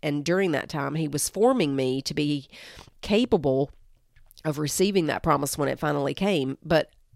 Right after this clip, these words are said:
over and over and over again, he would encourage me with that dream big thing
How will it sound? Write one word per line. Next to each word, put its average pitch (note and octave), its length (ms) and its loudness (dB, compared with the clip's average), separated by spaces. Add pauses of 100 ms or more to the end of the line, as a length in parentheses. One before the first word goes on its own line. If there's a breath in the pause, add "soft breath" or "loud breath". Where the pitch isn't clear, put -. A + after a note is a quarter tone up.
(120)
over A#3+ 320 4
and A3+ 100 2
over G3 300 2
and E3+ 100 2
over F#3 300 2
again, D#3 440 0
he F3 140 2
would D#3+ 140 0
encourage G3 500 -2
me C#3 220 0
with D3+ 260 -4
that C#3 320 0
dream D3+ 300 -2
big G3+ 220 -2
thing B2+ 360 -6